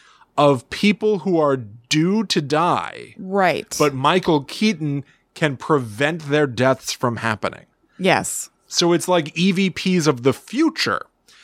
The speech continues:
Speaker 1: Almost like the movie One Missed Call, which is like a J horror
Speaker 2: Mm-hmm.
Speaker 1: remake where you get a phone, or you get, you get a missed call and then you listen to the voicemail of it and it's the sound of your own death.
Speaker 2: Right.
Speaker 1: You're, like, hearing the future.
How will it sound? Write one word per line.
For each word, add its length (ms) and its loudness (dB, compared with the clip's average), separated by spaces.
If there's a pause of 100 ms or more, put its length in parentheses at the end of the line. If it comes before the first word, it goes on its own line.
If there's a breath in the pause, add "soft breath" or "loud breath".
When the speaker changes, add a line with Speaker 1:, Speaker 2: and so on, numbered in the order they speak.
(220 soft breath)
Speaker 1:
Almost 420 2
like 220 2
the 80 2
movie 280 4
One 280 2
Missed 300 0
Call, 480 2 (100)
which 220 2
is 240 4
like 180 2
a 80 2
J 360 2
horror 600 2
Speaker 2:
Mm-hmm. 100 -6
Speaker 1:
remake 560 4 (380 soft breath)
where 260 4
you 180 2
get 160 2
a 20 2
phone, 300 0 (100)
or 220 4
you 100 -2
get, 260 0
you 120 -6
get 120 2
a 60 2
missed 320 0
call 320 2
and 160 -2
then 100 2
you 140 2
listen 380 0
to 160 0
the 80 0
voicemail 520 2
of 60 0
it 140 -2 (280 loud breath)
and 120 -2
it's 140 -4
the 100 -6
sound 280 2
of 80 -2
your 160 -4
own 220 -4
death. 480 -6
Speaker 2:
Right. 200 2
Speaker 1:
You're, 100 6
like, 100 -2
hearing 320 -2
the 80 -6
future. 340 0